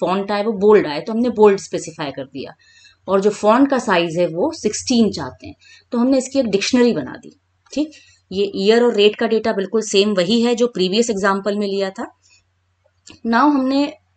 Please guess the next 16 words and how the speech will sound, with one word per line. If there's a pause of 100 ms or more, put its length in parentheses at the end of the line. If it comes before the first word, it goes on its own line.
(260)
एक्स
लेबल
जब
डिफाइन
किया
तो
ये
जो
फॉन्ट
डिक्शनरी
थी
हमने
इसे
पास
कर
दिया।